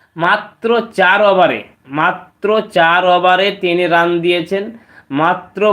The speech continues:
বারো রান। কত রান? মাত্র বারো রান। আর ছয়টা, তিন, তিনটা উইকেট পেয়েছে, চারটা পেয়ে যেত।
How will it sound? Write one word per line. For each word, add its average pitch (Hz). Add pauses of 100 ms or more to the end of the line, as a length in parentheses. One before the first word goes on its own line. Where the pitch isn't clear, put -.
(140)
বারো 170 (120)
রান। 175 (640)
কত 160 (120)
রান? 226 (380)
মাত্র 165 (220)
বারো 180
রান। 156 (380)
আর 165 (160)
ছয়টা, 190 (880)
তিন, 214 (140)
তিনটা 226
উইকেট 196
পেয়েছে, 170
চারটা 196 (100)
পেয়ে 226
যেত। 196